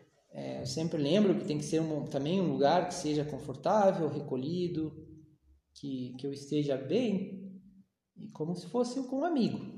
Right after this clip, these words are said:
né? Vou sentar com um amigo e, e a gente senta, e às vezes até, né, pra falar, "Ah, vamos beber uma cerveja, ou beber um café." É uma forma de, né,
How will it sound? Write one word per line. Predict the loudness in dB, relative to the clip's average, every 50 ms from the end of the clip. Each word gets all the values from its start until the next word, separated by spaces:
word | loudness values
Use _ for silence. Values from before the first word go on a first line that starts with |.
| -12 -12
né? | -12 -12 -12 -12 -14 -16 -20 -20 -20 _ _ _ _
Vou | -12 -10 -10
sentar | -10 -10 -10 -8 -6 -4 -4 -4
com | -4 -6
um | -6
amigo | -4 -2 -2 0 0 0 0 0
e, | 0 0 0 -2 -4 -8 -12 -14 -16 -18 -20 -14 -10
e | -8 -8
a |
gente | -6 -8 -8 -8
senta, | -8 -6 -2 0 2 2 2 2 2 2 2
e | 2 2
às | 2
vezes | 0 -2 -2 -2
até, | -2 0 2 2 4 4 2 2 0 -4 -10 -10 -10 -10
né, | -8 -4 -4 -4 -4 -4 -6
pra | -8 -10 -6
falar, | -4 -2 0 0
"Ah, | 0
vamos | 2 2 4 4 6
beber | 6 6 6 4 4
uma | 2 2 0
cerveja, | 0 -2 -4 -2 2 6 8 8 8 8 6 4 2 0
ou | 0
beber | 0 0 0 -2
um | -2
café." | -4 -6 -10 -8 -2 4 6 6 8 6 6 2 -2 -6 -8 -12 -12 -16 -18 -20 -16 -8
É | -4 -2
uma | -2 -2
forma | -2 0 2 4 4 4 4 2 2
de, | 0 0 -2 -2 -4 -6 -10 -6 -4
né, | -4 -4 -4 -6 -8 -10